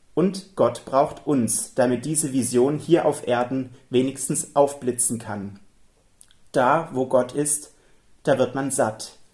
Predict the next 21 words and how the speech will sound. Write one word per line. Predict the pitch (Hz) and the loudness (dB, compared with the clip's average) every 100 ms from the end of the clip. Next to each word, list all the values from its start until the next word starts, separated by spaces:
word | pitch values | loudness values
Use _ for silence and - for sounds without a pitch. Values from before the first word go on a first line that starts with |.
| _ _ _ _ | _ _ _ _
Da, | - 131 147 175 156 | 2 4 4 0 -2
wo | 139 | -2
sich | 127 113 | -2 -8
Christen | - 175 - - 131 117 110 - | -6 -2 0 -2 -4 -4 -6 -2
oder | 143 135 113 120 | 4 4 4 0
noch | 127 - | -2 -4
besser, | - - 131 - 135 135 | -6 2 2 2 0 0
wo | 135 | -2
sich | 113 113 127 | -2 -4 2
Menschen | 135 180 185 131 113 | 2 4 -2 -4 -4
treffen, | - 123 120 117 104 - - - - _ - | -4 -4 -4 -4 -6 -10 -20 -20 -20 _ 2
da | 135 | 2
muss | 147 127 | 2 0
niemand | 151 170 160 151 - | 0 0 0 -2 -2
hungrig | 160 147 147 - | -2 -2 -6 -2
weggehen, | 131 - 127 110 104 104 - | -4 -2 -4 -4 -4 -10 -6
das | 135 131 - | -2 -2 0
würde | 131 131 | -2 -2
ich | 117 139 | -4 -4
mir | 127 | -4
wünschen. | 117 120 113 107 95 - | -4 -4 -6 -8 -10 -16